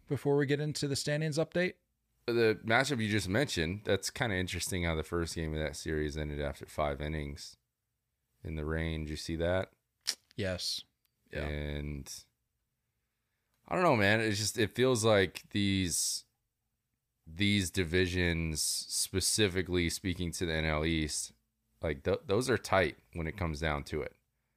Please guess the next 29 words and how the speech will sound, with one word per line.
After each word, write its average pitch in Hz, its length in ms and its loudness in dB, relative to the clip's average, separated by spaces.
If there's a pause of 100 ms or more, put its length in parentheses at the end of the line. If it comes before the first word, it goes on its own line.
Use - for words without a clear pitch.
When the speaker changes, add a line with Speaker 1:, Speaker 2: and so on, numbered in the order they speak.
(1300)
Speaker 2:
Spots 101 460 4
are 101 60 -2
decided 90 460 4
by 85 120 4
one 85 280 2
or 82 100 2
two 85 320 -4
games, 85 580 0
and 78 100 -2
it's - 180 -6
like, 76 220 0 (260)
I 98 160 -4
don't 101 180 -6
know. 85 220 -2
It's - 100 -8
just, - 280 -6
<sighs> - 40 -20 (1400)
I - 960 -4
don't 95 160 -2
love 95 220 2
the 85 80 0
fact 82 320 0
that 78 100 -6
they 80 140 0
called 78 360 2
it 73 120 0
after 71 280 -2
five. 62 400 -2
<clears throat> 107 220 -12